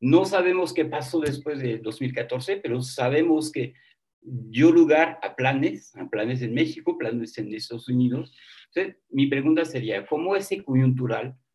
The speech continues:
luego produce lo estructural? ¿Y cómo lo hace? A través de una retórica de crisis, entre comillas, obviamente, pero que la crisis genera la capacidad de ciertos actores de actuar a largo plazo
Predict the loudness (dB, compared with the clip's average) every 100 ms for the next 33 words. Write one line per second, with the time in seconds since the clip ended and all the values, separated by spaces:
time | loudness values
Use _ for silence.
0 | -10 -4 0 2 2 0 -2 0 2 4
1 | 2 -6 -6 -6 -6 -8 -12 -20 -16 -14
2 | -14 -18 _ _ _ -6 -2 2 4 6
3 | 6 6 4 2 -4 -6 -2 0 0 0
4 | 0 2 0 0 2 4 4 4 2 0
5 | 2 2 2 -2 -4 -2 -4 -4 -10 -20
6 | _ _ _ -16 -10 -6 -4 -2 0 0
7 | -2 -6 -10 -8 -10 -10 -12 -14 _ -4
8 | 0 2 4 2 2 -2 -4 -6 -6 -8
9 | -12 -18 -6 -2 0 0 0 -4 -10 -2
10 | 0 0 -2 -4 -6 0 0 0 -2 -2
11 | -4 -10 -10 -6 -4 -2 -4 -8 _ -20
12 | _ -4 2 2 2 2 0 0 -2 0
13 | 0 -2 -2 -4 -6 -8 -10